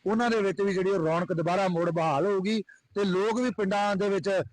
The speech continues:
ਜਿਹੜੇ ਬਾਹਰ ਨਿਕਲ ਕੇ ਆਪਣੇ ਖੇਤਾਂ ਦੇ ਵਿੱਚ ਕੰਮ ਕਰਨ ਵਾਲੇ ਆ, ਖੇਤ ਮਜ਼ਦੂਰ ਆ ਜਿਹੜੇ ਜਾਂ ਕਿਸਾਨ ਆ ਜਿਹੜਾ, ਉਹ ਵੀ ਆਪਣੇ ਜਿਹੜੇ ਕੰਮ ਆ ਝੋਨੇ ਦੇ ਜਾਂ ਹੋਰ ਇਤਿਆਦਿਕ ਜਿਹੜੇ ਖੇਤੀ ਦੇ ਕੰਮ ਆ, ਉਹਨਾਂ ਨੂੰ, ਮਤਲਬ, ਸੁੱਖ ਸ਼ਾਂਤੀ ਦੇ ਨਾਲ ਜਿਹੜਾ ਕਰੂਗਾ।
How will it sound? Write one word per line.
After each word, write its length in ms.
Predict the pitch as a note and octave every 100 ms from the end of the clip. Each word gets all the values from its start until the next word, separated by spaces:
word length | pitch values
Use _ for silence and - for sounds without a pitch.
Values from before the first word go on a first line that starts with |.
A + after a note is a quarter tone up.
| _ -
ਜਿਹੜੇ 220 | F3 G3
ਬਾਹਰ 280 | D#3 G3 G#3
ਨਿਕਲ 180 | F#3+
ਕੇ 100 | F#3
ਆਪਣੇ 240 | F#3+ E3 F3+
ਖੇਤਾਂ 300 | D3 E3 F3+
ਦੇ 60 |
ਵਿੱਚ 160 | F#3+ F3+
ਕੰਮ 240 | E3+ E3+
ਕਰਨ 160 | E3 E3
ਵਾਲੇ 220 | E3 E3+
ਆ, 120 | E3+ C#3 - _
ਖੇਤ 300 | - E3+ E3+
ਮਜ਼ਦੂਰ 440 | E3+ D3 D#3 G3
ਆ 60 | G#3+
ਜਿਹੜੇ 320 | F3+ F3+ F3 - - -
ਜਾਂ 160 | E3
ਕਿਸਾਨ 420 | F3 D#3 D3+ F3 G3+
ਆ 80 |
ਜਿਹੜਾ, 280 | F3+ E3+ D3 A2+ _ _
ਉਹ 140 | - A#3+
ਵੀ 100 | A#3
ਆਪਣੇ 340 | G3 F#3+ G3
ਜਿਹੜੇ 220 | F3+ F#3+ F#3
ਕੰਮ 240 | E3+ F3+ G3+
ਆ 40 |
ਝੋਨੇ 340 | F#3+ F#3+ D#3+ E3
ਦੇ 240 | F3+ E3+ D3+ _ -
ਜਾਂ 160 | F3
ਹੋਰ 300 | D#3+ D3 G3+
ਇਤਿਆਦਿਕ 460 | G#3 F#3 F3 E3 F3
ਜਿਹੜੇ 180 | E3 E3+
ਖੇਤੀ 320 | D#3 D#3 E3+
ਦੇ 100 | F3+
ਕੰਮ 240 | D#3+ D#3
ਆ, 140 | E3 C#3 - _ _
ਉਹਨਾਂ 260 | F3+ G3 G3
ਨੂੰ, 300 | F#3+ F#3 E3+
ਮਤਲਬ, 320 | F3 F3+ F3+ C#3 _ -
ਸੁੱਖ 500 | - - G3+ G3+ A3
ਸ਼ਾਂਤੀ 420 | F3+ G3 F#3+ G3+
ਦੇ 60 | G3+
ਨਾਲ 200 | G3 G3
ਜਿਹੜਾ 180 | G3
ਕਰੂਗਾ। 400 | G3+ F3+ G3 G3+